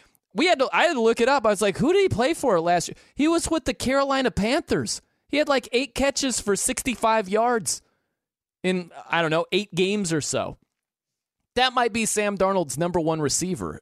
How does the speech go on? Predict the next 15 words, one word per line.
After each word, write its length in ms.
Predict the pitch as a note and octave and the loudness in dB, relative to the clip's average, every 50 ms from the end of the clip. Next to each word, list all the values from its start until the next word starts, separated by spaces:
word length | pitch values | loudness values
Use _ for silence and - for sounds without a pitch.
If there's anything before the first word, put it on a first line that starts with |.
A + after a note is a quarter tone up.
| _ - | _ -4
and 120 | D#3+ E3 | -2 0
he's 240 | E3+ F#3 B3+ C4 - | 0 0 -2 -2 -2
not 240 | D#4 A#3 E3 - C#3 | 0 -2 -2 -2 -4
washing 640 | C#3 C3+ B2+ E3 F#3+ G3 - - F3+ D#3+ D3 B2+ | -4 -2 0 2 2 2 0 -2 -2 -2 -2 -2
out 320 | A2 C3+ D3+ F3+ F#3 D#3 - - | -2 0 0 2 0 0 -2 -4
like 220 | B2 B2+ A2 A2 | -4 -4 -4 -4
Josh 400 | A2 - C#3 D3 D#3 D#3 - - | -4 -2 -2 0 0 0 -2 -4
Rosen. 600 | G2+ F#2+ G#2+ C3+ F#3 G#3+ E3 E2+ D#2+ B1+ A#1+ B1+ - _ _ _ _ _ _ _ _ _ _ _ | -6 -2 0 0 0 0 0 -4 -8 -10 -14 -18 -20 _ _ _ _ _ _ _ _ _ _ _
So 160 | - - D#3 C3+ | -4 -2 0 2
I 160 | D3 E3+ G#3+ | 2 2 2
think 220 | - C4 B3+ F#3+ | 2 0 0 0
Rosen's 440 | D3 E3+ F3 F3 F3 D#3 E3 C3+ - | 2 2 2 2 2 0 -2 -2 0
had 140 | D3+ C#3+ C3+ | 0 0 0
a 60 | A#2+ | -2
tough 480 | - - - D#3+ D#3 D#3 - - - | -4 -2 0 0 2 0 0 -4 -10